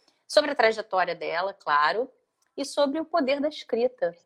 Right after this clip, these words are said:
né, que eu acredito que seja essencial nos dias de hoje, né? Eu gosto muito de escrever, né? Então, eu falei, "Bom, vou convidar pra minha primeira live do ano a Odailta."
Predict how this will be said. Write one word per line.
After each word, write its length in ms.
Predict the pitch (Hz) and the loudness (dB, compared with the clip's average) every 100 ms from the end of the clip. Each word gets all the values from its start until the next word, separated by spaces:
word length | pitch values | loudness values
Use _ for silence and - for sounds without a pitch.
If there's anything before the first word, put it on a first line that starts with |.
| _ _ - | _ _ -2
né, 220 | 185 202 | 0 0
que 140 | - | 2
eu 40 | 202 | 2
acredito 560 | 202 208 180 190 - | 2 -2 -4 -4 -8
que 80 | - | -12
seja 800 | - - 202 202 214 214 202 185 - | -6 2 2 2 2 4 4 0 -2
essencial 1040 | - 214 220 233 233 - 220 196 190 196 190 | 2 2 2 -2 -2 0 4 6 6 4 -2
nos 200 | 196 185 | -14 -12
dias 240 | 196 196 | -12 -10
de 80 | 208 | -8
hoje, 440 | 180 160 160 165 | -8 -8 -10 -12
né? 160 | 165 170 | -8 -4
Eu 100 | 190 | 0
gosto 380 | 180 196 - 190 | 0 0 -4 -18
muito 260 | 196 208 | -14 -10
de 80 | 208 | -10
escrever, 680 | - - 262 254 180 160 156 | -10 -8 0 0 0 -2 0
né? 240 | 160 180 - - _ _ _ | 2 0 0 -12 _ _ _
Então, 720 | 170 160 - 170 180 185 190 | -8 -2 4 4 4 2 0
eu 80 | 196 | -4
falei, 300 | - 190 170 | 2 2 2
"Bom, 280 | 156 165 160 | 2 -2 0
vou 180 | 170 214 | 2 2
convidar 640 | 220 202 180 170 180 185 | 2 0 0 4 4 2
pra 140 | 196 185 | -4 -8
minha 240 | 185 190 | -12 -20
primeira 480 | 185 185 190 220 185 | _ -20 -10 -6 0
live 320 | 185 190 185 | 0 0 -6
do 160 | 170 175 | -12 -8
ano 360 | 185 190 202 - - | -6 -8 -16 -2 2
a 160 | 202 | 4
Odailta." 680 | 208 220 208 151 151 - 156 | 2 0 -2 -6 -18 -20 -20